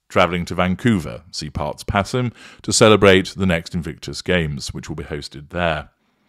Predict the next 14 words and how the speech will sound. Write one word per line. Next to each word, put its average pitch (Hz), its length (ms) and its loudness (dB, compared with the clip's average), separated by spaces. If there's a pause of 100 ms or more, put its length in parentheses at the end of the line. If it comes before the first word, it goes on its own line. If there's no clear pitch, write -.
(580)
Within 113 220 4
twenty-four 98 520 8
hours, 87 380 6
the 92 80 -4
royal 90 220 8
family 90 300 2
hosted 92 360 0
the 87 80 -16
President 90 460 0
of - 40 -16
the 87 140 -12
Republic 90 380 -2
of - 140 -12
Korea 101 420 6